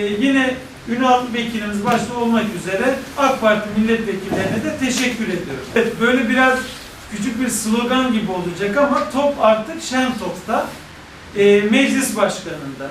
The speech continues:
bu kanun teklifiyle ilgili genel kurulda görüşme açarak,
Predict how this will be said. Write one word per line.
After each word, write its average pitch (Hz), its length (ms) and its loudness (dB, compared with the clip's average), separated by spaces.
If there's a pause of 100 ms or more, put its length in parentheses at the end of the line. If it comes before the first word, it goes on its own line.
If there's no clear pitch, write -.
bu 285 140 -4
kanun 226 400 2
teklifiyle 196 680 -4
ilgili 240 500 -4 (440)
genel 247 380 2
kurulda 190 320 -4
görüşme 208 520 -2
açarak, 240 640 2